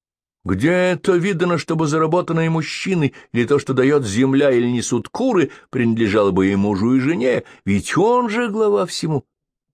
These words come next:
Где это видано, чтобы женщина могла делать то же, что и мужчина, если ей на роду написано "другое,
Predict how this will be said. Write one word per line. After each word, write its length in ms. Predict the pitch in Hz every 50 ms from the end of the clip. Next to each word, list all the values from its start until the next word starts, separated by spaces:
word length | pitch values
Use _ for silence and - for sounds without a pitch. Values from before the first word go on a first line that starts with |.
| _ _ _
Где 320 | - 101 104 90 80 110 151
это 480 | 175 180 180 175 170 160 139 - 135
видано, 580 | 135 131 123 113 160 220 247 202 190 180 165 147
чтобы 340 | - - - 113 110 107 98
женщина 500 | 85 98 139 151 131 - - 120 110 107
могла 300 | 110 107 104 113 113 107
делать 360 | 107 101 107 101 101 98 95
то 120 | - 101
же, 100 | 95 87
что 160 | 82 - - 90
и 60 | 85
мужчина, 600 | 82 82 82 - - - - - 220 214 170 131
если 340 | 117 117 117 107 - 113 110
ей 200 | 104 101 - - - - -
на 200 | - 98 104 101
роду 440 | 98 98 95 90 95 151 214 240 240
написано 600 | 214 214 185 - 196 190 160 - 123 131 139 110 - - -
"другое, 880 | - 98 113 123 117 101 82 95 147 208 220 220 208 196 175 156 135